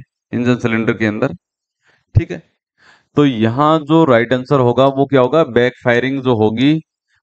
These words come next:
वो होगी इसके अंदर, ठीक है। ऑक्टेन वैल्यू है वो कम हो जाएगी, तो बैकफायरिंग की जो समस्या है वो बढ़ जाएगी। बढ़ते हैं अगले क्वेश्चन की ओर। सोलेनॉइड स्टार्टर आर्मेचर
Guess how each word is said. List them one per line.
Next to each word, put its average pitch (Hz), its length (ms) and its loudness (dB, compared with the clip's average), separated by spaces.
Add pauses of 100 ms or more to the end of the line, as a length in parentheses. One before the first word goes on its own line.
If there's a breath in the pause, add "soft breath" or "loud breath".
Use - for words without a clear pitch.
वो 127 140 2
होगी 107 320 -2
इसके 87 240 -10
अंदर, - 240 -12 (340)
ठीक 139 120 -2
है। 160 100 2 (480)
ऑक्टेन 131 400 0
वैल्यू 127 280 2
है 156 180 4
वो 156 140 0 (100)
कम 135 160 2
हो 127 160 0
जाएगी, 113 340 0
तो 151 140 0
बैकफायरिंग 123 680 0
की 143 80 -4
जो 135 140 0
समस्या 120 380 -2
है 131 80 0
वो 160 200 2
बढ़ 110 140 2
जाएगी। 92 360 -4 (2000)
बढ़ते 127 320 -2
हैं 131 60 4
अगले 123 160 0
क्वेश्चन 117 320 -4
की 113 80 0
ओर। 123 180 0 (2250)
सोलेनॉइड 160 720 2 (160)
स्टार्टर 143 800 0 (640)
आर्मेचर 139 760 0